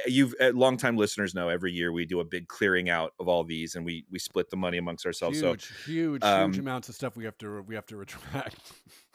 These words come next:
Speaker 1: These are corrections, retractions, and redactions for this, for this year. So, number one, in the episode we released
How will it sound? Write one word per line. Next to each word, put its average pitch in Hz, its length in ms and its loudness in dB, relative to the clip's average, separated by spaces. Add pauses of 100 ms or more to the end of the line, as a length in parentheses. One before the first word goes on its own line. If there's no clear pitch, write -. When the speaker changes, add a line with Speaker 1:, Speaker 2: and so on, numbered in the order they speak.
(140)
Speaker 1:
These 139 180 4
are 135 120 8
corrections, 131 560 6
retractions, 117 600 2
and 110 200 4
redactions 98 840 2
for 98 120 0
this, 98 260 0
for 104 220 -4
this 95 240 0
year. 90 320 4
So, 95 420 4
number 131 220 6
one, 110 180 8
in 123 180 2
the 120 280 2
episode 147 360 2
we 139 80 2
released 110 400 2